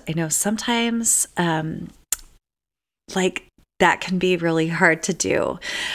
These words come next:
And at first, it was, uh, really, really scary to me to, like, be vulnerable with my own self and kind of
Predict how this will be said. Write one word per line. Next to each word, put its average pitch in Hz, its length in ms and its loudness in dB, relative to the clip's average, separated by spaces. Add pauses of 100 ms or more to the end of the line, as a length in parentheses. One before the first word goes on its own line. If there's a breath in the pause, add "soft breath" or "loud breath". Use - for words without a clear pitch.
(200 loud breath)
And 165 200 4
at - 100 -2
first, 214 460 2
it - 100 4
was, 175 220 4
uh, 165 200 4 (100)
really, 202 340 4
really 175 500 4 (100)
scary 170 640 2
to 254 260 -2
me 285 280 4
to, 180 380 4 (120)
like, 151 380 2 (600)
be 180 200 4
vulnerable 185 720 4
with 175 240 0
my 156 200 4
own 165 280 2
self 208 800 2 (640 loud breath)
and 156 460 2
kind 175 200 2
of 156 300 0